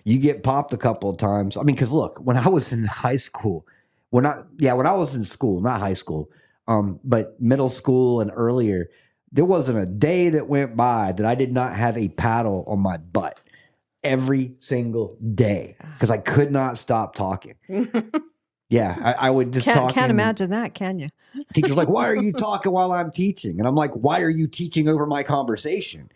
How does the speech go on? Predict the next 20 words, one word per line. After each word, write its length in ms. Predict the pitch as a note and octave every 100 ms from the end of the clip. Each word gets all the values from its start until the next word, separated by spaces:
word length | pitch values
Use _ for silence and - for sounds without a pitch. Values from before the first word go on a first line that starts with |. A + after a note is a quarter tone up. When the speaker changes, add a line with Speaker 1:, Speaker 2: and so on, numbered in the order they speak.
| _ _ _ _
Speaker 1:
Um, 360 | C#3+ C3 A2+ G2 _ _ _
paddle. 420 | - E2+ C#2+ - _
<laughs> 340 | C3+ - F#3 F3
Speaker 2:
Yeah. 340 | E3 C3 D#3 - -
Speaker 1:
But, 100 | C3
um, 100 | B2
yeah, 180 | B2+
Speaker 2:
<laughs> 40 | B2+
Speaker 1:
it 80 | D3
was 120 | C3+
like 180 | C#3 C3
that 120 | B2
every 220 | B2+ C3+
day. 160 | B2 B2
I 20 |
got 140 | A#2
the 60 | G#2
Board 180 | A2 B2+
of 80 | C3
Education. 800 | C3 C3 A2+ G#2+ - G#2+ G#2